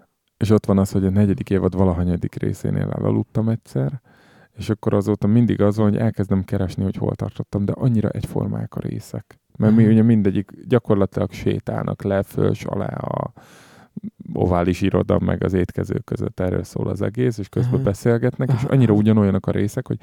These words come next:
Speaker 1: mindig egy ilyen fél három, negyed óra, mire megtalálom, hogy melyik rész volt az, ahol legutóbb abba hagytam.
Speaker 2: Aha.
Speaker 1: Elkezdem,
Speaker 2: És addigra
Speaker 1: elalszok,
Speaker 2: elfáradsz.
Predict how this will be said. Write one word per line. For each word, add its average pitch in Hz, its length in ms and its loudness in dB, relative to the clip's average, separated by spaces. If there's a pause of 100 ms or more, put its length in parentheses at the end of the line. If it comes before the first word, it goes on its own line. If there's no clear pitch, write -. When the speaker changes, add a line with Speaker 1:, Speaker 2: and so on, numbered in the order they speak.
(260)
Speaker 1:
mindig 113 200 0
egy 101 120 0
ilyen 101 120 0
fél 104 220 0
három, 101 380 -4
negyed 98 260 -2
óra, 101 160 2
mire 98 220 0
megtalálom, 98 520 0
hogy 98 120 2
melyik 104 220 4
rész 101 220 2
volt 101 240 2
az, 101 120 0
ahol 95 180 4
legutóbb 98 400 0
abba 95 200 4
hagytam. 113 480 0 (280)
Speaker 2:
Aha. 139 300 4 (280)
Speaker 1:
Elkezdem, 110 500 2
Speaker 2:
És - 80 -2
addigra 107 180 8
Speaker 1:
elalszok, 165 340 8
Speaker 2:
elfáradsz. 143 800 0